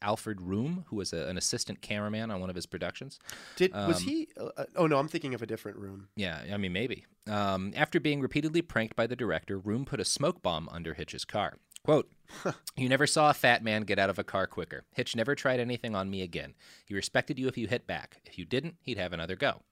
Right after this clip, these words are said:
Speaker 1: So this is Room's sort of how to deal with Hitchcock. You
Speaker 2: Yeah,
Speaker 1: just gotta
Speaker 2: yeah.
Speaker 1: swing back
Speaker 2: Well,
Speaker 1: at him.
Speaker 2: that's awesome because it's like someone figured it out.
Speaker 1: Yeah, someone figured it out, and a few people seem to have figured it out over the
Speaker 2: Yeah,
Speaker 1: course of
Speaker 2: yeah.
Speaker 1: his career.
Speaker 2: And his name was Alfred also.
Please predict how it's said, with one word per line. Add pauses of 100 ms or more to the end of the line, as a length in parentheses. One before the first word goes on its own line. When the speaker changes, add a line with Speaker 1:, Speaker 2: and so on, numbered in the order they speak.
(400)
Speaker 1:
So
this
is
Room's
sort
of (180)
how
to
deal
with
Hitchcock.
You
Speaker 2:
Yeah,
Speaker 1:
just
gotta
Speaker 2:
yeah.
Speaker 1:
swing
back
Speaker 2:
Well,
Speaker 1:
at
him. (100)
Speaker 2:
that's (120)
awesome
because
it's
like
someone
figured
it
out.
Speaker 1:
Yeah,
someone
figured
it
out,
and
a
few
people
seem
to
have
figured
it
out
over
the
Speaker 2:
Yeah,
Speaker 1:
course
of
Speaker 2:
yeah.
Speaker 1:
his
career.
Speaker 2:
And
his
name
was
Alfred
also.